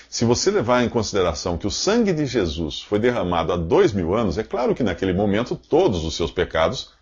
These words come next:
ainda eram futuros, pois você nem, nem existia. Então, quando ele morreu para limpar os seus pecados, foi para limpar todos os seus pecados. Caso contrário,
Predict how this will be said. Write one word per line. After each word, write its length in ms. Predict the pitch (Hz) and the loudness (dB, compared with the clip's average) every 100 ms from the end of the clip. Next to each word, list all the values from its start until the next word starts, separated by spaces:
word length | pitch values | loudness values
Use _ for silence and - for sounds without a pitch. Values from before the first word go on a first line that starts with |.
| - | -6
ainda 300 | - 202 85 | -2 0 0
eram 160 | 95 | 0
futuros, 580 | - 160 214 127 78 - _ _ _ | 0 0 2 0 0 -12 _ _ _
pois 160 | - 151 | 0 2
você 180 | 107 101 | 2 0
nem, 220 | 101 113 | 0 0
nem 220 | 104 127 | 2 2
existia. 580 | 113 139 - 208 110 - _ _ _ _ _ - | 2 0 0 2 2 -2 _ _ _ _ _ 0
Então, 320 | 165 - 233 | 2 2 2
quando 260 | 202 208 | 4 4
ele 100 | 165 | 4
morreu 440 | 127 98 87 120 101 | 4 2 2 2 2
para 200 | 92 90 | 0 -2
limpar 420 | 92 82 98 101 | -2 -2 -2 -2
os 140 | 90 | -2
seus 160 | - 85 | -4 -6
pecados, 520 | - 71 123 113 82 | -6 -4 0 0 0
foi 160 | - 143 | -2 -2
para 160 | 147 | 0
limpar 540 | 123 95 110 151 151 - - | 0 0 2 2 2 -8 0
todos 440 | 156 240 233 98 | 4 6 6 2
os 120 | 82 | -4
seus 140 | - 78 | -6 -8
pecados. 640 | 78 69 65 53 - - - _ - - | -8 -8 -6 -8 -12 -18 -20 _ -20 -2
Caso 200 | 95 90 | 0 0
contrário, 520 | 117 98 117 135 104 | 0 0 4 4 2